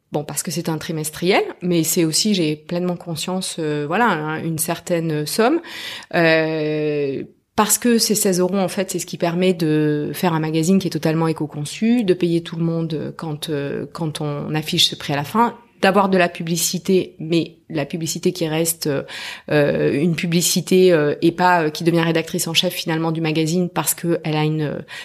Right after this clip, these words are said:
part, euh, prépondérante en fait dans le chiffre d'affaires du magazine. Donc c'était un vrai, euh, challenge, parce que, euh, il fallait que le magazine plaise et aussi que les gens y adhèrent en ayant cette petite prise de risque qui fait que c'était pas, euh, deux euros à sortir, euh, pour, euh,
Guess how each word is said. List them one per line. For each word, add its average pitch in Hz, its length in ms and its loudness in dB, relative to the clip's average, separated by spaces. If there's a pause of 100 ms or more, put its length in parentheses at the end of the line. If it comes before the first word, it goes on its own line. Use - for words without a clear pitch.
(140)
part, 165 280 2
euh, 143 120 0
prépondérante 180 720 2
en 170 40 -4
fait - 280 -4
dans 160 80 -4
le 156 60 -8
chiffre - 260 -4
d'affaires 165 240 -6
du 160 80 -6
magazine. 165 500 -2 (640)
Donc 190 380 4 (420)
c'était 220 380 0
un 196 160 4
vrai, 226 360 4
euh, 160 720 -2 (160)
challenge, 220 460 2 (680)
parce 180 220 -2
que, - 100 -4
euh, 190 420 4
il 185 100 -4
fallait 190 260 -2
que 202 80 -12
le 196 80 -6
magazine 170 640 -2
plaise 233 460 2
et 175 200 2
aussi 254 340 -2
que 247 120 -4
les 202 280 0
gens 202 200 -2
y 185 120 -2
adhèrent 214 360 2
en 170 280 -2
ayant 190 220 2
cette 202 180 -4
petite - 260 -6
prise 170 180 -6
de 165 80 0
risque 226 320 2
qui 170 120 -8
fait 214 140 0
que 214 60 -6
c'était 160 240 -4
pas, 202 320 2
euh, 160 80 4
deux 170 220 -2
euros 175 200 0
à 190 80 0
sortir, 180 480 -6
euh, 151 240 -2
pour, 151 300 -8
euh, 143 120 -2